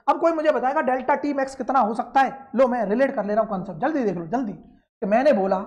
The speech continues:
मैंने बोला मैं counter flow ही ले ले रहा हूँ, लो counter flow ही लिया, यहाँ पर टीएचआई था, ये counter flow है, ये counter flow है, तो इधर देखो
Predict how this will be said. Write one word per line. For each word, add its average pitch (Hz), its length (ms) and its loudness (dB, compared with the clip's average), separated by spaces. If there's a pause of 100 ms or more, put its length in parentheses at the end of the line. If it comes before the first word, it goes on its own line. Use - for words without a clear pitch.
(360)
मैंने 240 200 2
बोला 190 240 -4 (460)
मैं 214 480 0
counter 240 340 4
flow 208 160 -4
ही 208 80 -2
ले 175 120 -2
ले 175 100 -6
रहा 185 100 -2
हूँ, 190 100 -6
लो 175 60 -10 (480)
counter 208 280 -2
flow 180 160 -6
ही 175 100 -4
लिया, 170 200 -8 (960)
यहाँ 196 300 4
पर 285 140 6
टीएचआई 254 540 4
था, 247 160 2 (1200)
ये 214 140 2
counter 220 320 2
flow 226 200 4
है, 226 100 4 (680)
ये 180 80 -2
counter 208 320 2
flow 208 180 0
है, 226 60 2
तो 214 80 0
इधर 190 140 4
देखो 190 260 -6